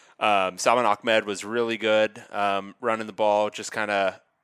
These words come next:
but mostly it was Jacob Eason, um, early, um, just completing balls, uh, to a variety of receivers, including a lot of these young guys that I know a lot of the, um, you know, Husky faithful been clamoring for, like Terrell Bynum,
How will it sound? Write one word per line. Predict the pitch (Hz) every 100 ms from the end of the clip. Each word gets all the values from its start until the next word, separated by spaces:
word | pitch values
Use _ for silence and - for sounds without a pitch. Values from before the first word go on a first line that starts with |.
| _ -
but | 117 120
mostly | 147 175 131
it | 113
was | 107
Jacob | 131 117 107
Eason, | 110 117 - 90 90 -
um, | 101 98 90 92 -
early, | 107 104 98 92 92
um, | 98 98 92 90 92
just | 113 - -
completing | 107 113 110 104
balls, | 104 104 101 - _ - - - - _ _ -
uh, | 151 143 143
to | - 165
a |
variety | 131 139 135 160 175
of | 139
receivers, | 127 - 135 127 135 123 - -
including | 131 - 147 135
a |
lot | 127 131
of | 123
these | 117
young | 110 123 135
guys | 123 113 110
that | - 110
I | 107
know | 113 113
a |
lot | 104 107 110
of | 98
the, | 110 107
um, | 98 95 95 92 90 _ _ -
you | 110
know, | 104
Husky | 117 - 113
faithful | - 117 - 107
been | 101
clamoring | - 117 110 107
for, | 101 110 104
like | 101 95
Terrell | - 104
Bynum, | 90 113 127 127 123 120 120